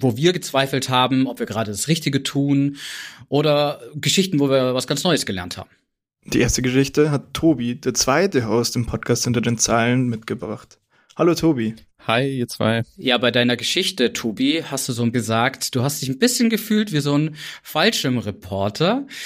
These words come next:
Speaker 1: Also einmal hin, die Geschichten mitnehmen und dann wieder zurück in die Redaktion. Aber das war ja nicht irgendwo ganz weit weg, äh, im Ausland, sondern das war ja vor deiner Haustüre in Brandenburg. Was ist da passiert?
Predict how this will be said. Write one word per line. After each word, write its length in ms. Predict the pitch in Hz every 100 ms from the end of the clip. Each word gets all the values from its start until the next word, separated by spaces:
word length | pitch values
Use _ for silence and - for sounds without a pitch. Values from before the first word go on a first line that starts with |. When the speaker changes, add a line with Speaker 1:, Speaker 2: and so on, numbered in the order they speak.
| - -
Speaker 1:
Also 220 | 123 127
einmal 200 | 127 120
hin, 160 | 196
die 60 | 180
Geschichten 520 | - - - 113 110
mitnehmen 440 | 113 - 170 170 120
und 100 | 110
dann 680 | 110 110 110 107 78 78 120
wieder 260 | 120 113
zurück 300 | - 127 165
in 60 | 127
die 80 | 110
Redaktion. 640 | 110 - - 185 208 226 -
Aber 160 | 139 139
das 160 | 143
war 100 | 147
ja 100 | 151
nicht 360 | 160 190 - -
irgendwo 540 | 170 160 156 156 156
ganz 240 | 139 156 -
weit 180 | 123 131
weg, 360 | 180 - -
äh, 220 | - 156
im 120 | 147 135
Ausland, 560 | 151 190 185 185 190
sondern 220 | 151 139
das 100 | 127
war 80 | 131
ja 80 | 127
vor 120 | -
deiner 280 | 120 117 104
Haustüre 560 | 151 165 - 120 110 120
in 180 | 170
Brandenburg. 720 | 147 131 156 135 98 92 - - _ -
Was 640 | 131 113 120 123 131 131
ist 120 | 135
da 60 | 117
passiert? 400 | 110 - -